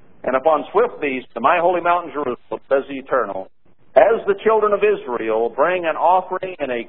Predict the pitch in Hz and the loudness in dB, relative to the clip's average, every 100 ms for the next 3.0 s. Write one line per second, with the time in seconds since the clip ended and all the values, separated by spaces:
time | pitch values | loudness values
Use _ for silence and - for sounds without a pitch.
0 | - 147 202 208 202 139 160 - 92 82 | -8 -4 -2 -2 -2 0 0 0 -8 -10
1 | - - - - - 120 110 101 131 143 | -12 -20 -20 -18 -10 -6 -4 2 2 2
2 | - - - 123 123 131 127 135 92 | -2 -14 -10 -6 -6 -8 -8 -6 -8